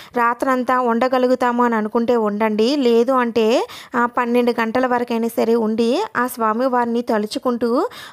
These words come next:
ఆ స్వా-, ఆ స్వామివారి నామస్మరణ చేసుకుంటూ జాగరణ అయితే ఉండండి.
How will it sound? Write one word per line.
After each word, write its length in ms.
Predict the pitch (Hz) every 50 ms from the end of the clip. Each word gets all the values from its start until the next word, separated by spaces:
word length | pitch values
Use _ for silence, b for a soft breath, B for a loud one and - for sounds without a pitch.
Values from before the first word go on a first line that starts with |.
| B 254
ఆ 220 | 240 240 - - -
స్వా-, 160 | - 247 - - -
ఆ 120 | 240 233
స్వామివారి 680 | 240 - 226 214 220 240 262 254 247 240 240 240 233 254
నామస్మరణ 680 | 247 233 220 220 226 247 254 - 254 247 240 240 240
చేసుకుంటూ 800 | 240 240 - 214 208 247 - - 247 233 226 214 240 254 320 466 B B B B B B 208
జాగరణ 420 | 233 226 226 220 233 240 247 240
అయితే 200 | 226 220 - 247
ఉండండి. 600 | 247 226 208 208 208 208 208 202 214 254 330 466